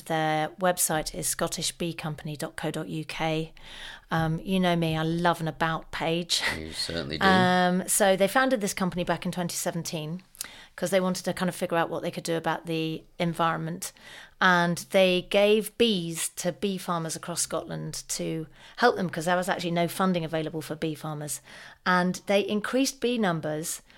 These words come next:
Speaker 1: by twenty-three million.
Speaker 2: Bloody hell, that's a good
Speaker 1: How
Speaker 2: going,
Speaker 1: amazing is
Speaker 2: isn't it?
Speaker 1: that?
Speaker 2: Brilliant.
Speaker 1: Um, but they quickly learned that they needed more types of pollinators. And so they started, um, a sister charity called repollinate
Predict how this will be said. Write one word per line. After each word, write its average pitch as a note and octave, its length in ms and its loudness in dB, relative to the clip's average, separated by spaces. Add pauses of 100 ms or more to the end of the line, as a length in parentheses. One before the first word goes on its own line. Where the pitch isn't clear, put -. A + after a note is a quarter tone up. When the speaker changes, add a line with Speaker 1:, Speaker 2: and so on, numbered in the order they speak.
(180)
Speaker 1:
by F#3 140 4
twenty-three G3+ 1040 0
million. F#3 720 2
Speaker 2:
Bloody D#2+ 460 0
hell, E2 280 2
that's - 280 2
a E2+ 60 -6
good - 180 -6
Speaker 1:
How C4 180 6
Speaker 2:
going, C#4+ 160 6
Speaker 1:
amazing C#4+ 220 6
is C#4+ 60 6
Speaker 2:
isn't C4+ 100 4
it? - 20 2
Speaker 1:
that? B3 380 8 (100)
Speaker 2:
Brilliant. E3 480 4
Speaker 1:
Um, G3+ 240 10
but A3+ 140 2
they A3+ 100 4
quickly C4 320 0
learned G#3 220 4
that G3 100 -4
they F#3+ 100 2
needed F#3+ 300 -2
more G#3+ 220 2
types F#3+ 320 -4
of - 80 -20
pollinators. E3 800 -4 (460)
And F#3+ 280 4
so F#3+ 480 6
they G3 400 4 (160)
started, G3+ 840 2 (580)
um, F#3 320 4
a F#3+ 60 -6
sister - 340 -2
charity F#3+ 500 0
called F3+ 240 -6
repollinate F#3 760 -2